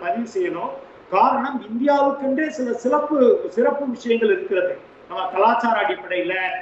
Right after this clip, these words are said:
ஆ, மற்ற விஷயங்கள்ல மற்ற நாடுகளை விட இந்தியாவுக்கான சில சிறப்பு விஷயங்கள் இருக்கிறது. அதையெல்லாம் இந்த எஸ் டி ஜில கொண்டு வர முடியவில்லை. ஏன்னா உலகளாவிய எஸ் டி ஜி பார்க்கிறப்ப சில முக்கியமான விஷயங்கள், இந்தியாவுக்கே உரிய சிறப்பு அம்சங்கள் இதுல கண்டுகொள்ளப்படவில்லை.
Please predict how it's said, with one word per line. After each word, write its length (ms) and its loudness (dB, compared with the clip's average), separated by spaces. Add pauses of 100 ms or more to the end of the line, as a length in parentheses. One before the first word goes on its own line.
(200)
ஆ, 240 4
மற்ற 260 -4
விஷயங்கள்ல 720 0
மற்ற 280 -4
நாடுகளை 500 2
விட 260 4
இந்தியாவுக்கான 680 0
சில 200 -16
சிறப்பு 360 -16
விஷயங்கள் 340 -8
இருக்கிறது. 520 -8 (280)
அதையெல்லாம் 540 2
இந்த 120 0
எஸ் 240 4
டி 60 0
ஜில 260 0
கொண்டு 260 0
வர 160 4
முடியவில்லை. 680 0 (240)
ஏன்னா 140 -2
உலகளாவிய 760 2
எஸ் 180 -4
டி 120 -12
ஜி 220 -14
பார்க்கிறப்ப 400 -10
சில 280 -4
முக்கியமான 580 -8
விஷயங்கள், 460 -12 (340)
இந்தியாவுக்கே 580 2
உரிய 280 -2
சிறப்பு 400 -6
அம்சங்கள் 400 -2
இதுல 220 2
கண்டுகொள்ளப்படவில்லை. 840 -2